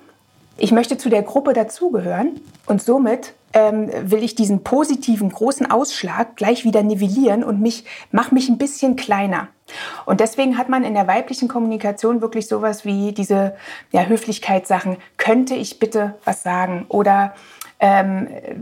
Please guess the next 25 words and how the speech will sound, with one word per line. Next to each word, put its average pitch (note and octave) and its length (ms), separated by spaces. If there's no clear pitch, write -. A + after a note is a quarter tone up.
wenn G#3 200
jemand, G3 260
wenn G3+ 160
jemand, G3+ 360
wenn G#3 120
Sie G#3 80
für G#3 140
jemanden G3+ 340
ein G3+ 180
Projekt G3+ 320
ge-, - 80
äh, - 440
ge-, - 160
eine G3+ 140
Projektarbeit G3 600
erbracht - 440
haben F#3+ 240
und G3 140
der F#3+ 100
bedankt A3 380
sich A3 200
und G#3 200
Sie G#3 120
sagen G3+ 260
dann, G3+ 180